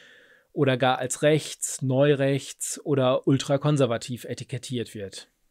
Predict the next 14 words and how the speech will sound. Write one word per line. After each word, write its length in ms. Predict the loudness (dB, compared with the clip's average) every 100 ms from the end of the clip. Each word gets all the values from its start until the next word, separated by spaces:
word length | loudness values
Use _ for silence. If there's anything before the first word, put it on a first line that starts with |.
| _ _ _ _ _ _ _ _ _ _ _ _ _ _ _ _ _
Wir 140 | 2 2
haben 240 | 4 4
Holm 280 | 6 6 4
und 120 | -2
sein 180 | -2 -2
Team 240 | -2 -2
für 140 | 0 0
dieses 280 | 0 -2 -2
Verhalten 400 | -4 -2 -4 -6
kritisiert. 760 | -6 -4 -6 -6 -10 -14 -18 _ _ _ _
Für 180 | -4 -2
den 160 | -2 0
autoritären 640 | 0 2 0 0 0 -2
Führungsstil, 880 | -2 -4 -4 -8 -6 -2 -2 -2